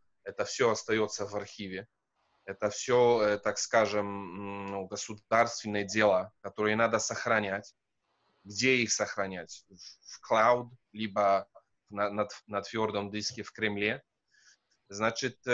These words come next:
этот, как я сказал, эм, мир обслуживания, хотя это звучит, ну, так не очень высоко, но всё-таки это, э, очень нужные компетенции. Э,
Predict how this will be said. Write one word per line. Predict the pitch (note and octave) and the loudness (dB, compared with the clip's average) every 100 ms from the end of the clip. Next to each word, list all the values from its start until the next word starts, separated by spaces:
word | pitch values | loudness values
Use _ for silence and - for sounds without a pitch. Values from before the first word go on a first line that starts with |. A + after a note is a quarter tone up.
| B2 B2 B2+ B2+ B2+ B2+ | 6 6 6 6 4 2
этот, | B2+ C3+ C3+ - | 2 0 -2 -2
как | C3+ A#2+ | -4 0
я | B2+ | 0
сказал, | - B2+ B2+ D3 C#3 A#2+ | 0 -2 4 4 6 4
эм, | A#2 A2+ A2 A2 A2 G#2 G2+ F#2+ _ - | 2 0 -4 -6 -6 -6 -8 -14 _ -8
мир | A#2 C#3+ - | -2 2 2
обслуживания, | A#2+ - - D3+ G3+ A#3+ G3 B2 G2+ E2+ - | 2 0 -8 -6 -4 0 2 2 2 -6 -12
хотя | G#2 - A2 | -14 -4 -2
это | G#2 G#2+ | 0 -4
звучит, | F#2+ A2 G#2+ G2 _ - | -6 -10 -10 -12 _ -14
ну, | F#2+ | -14
так | F#2+ F#2 | -12 -14
не | G2+ | -12
очень | G2+ G2+ - F#2 _ | -8 -8 -10 -16 _
высоко, | - - A2 - F3+ | -12 -8 -8 -4 -4
но | A2+ | -4
всё-таки | G2+ - F3 C#3 - | -8 -10 -8 -10 -8
это, | F#2+ - F2+ _ _ _ _ _ | -10 -10 -18 _ _ _ _ _
э, | E2 E2+ _ - - - | -20 -20 _ -20 -20 -12
очень | G#2+ - G#2 F#2 F2 | -10 -8 -10 -12 -10
нужные | A#2 C#3 B2+ G#2 G2 | -8 -6 -6 -6 -6
компетенции. | G#2+ G#2 G#2+ - G3+ G3 - _ _ _ _ _ _ | -8 -8 -8 -4 -4 -4 -14 _ _ _ _ _ _
Э, | _ | _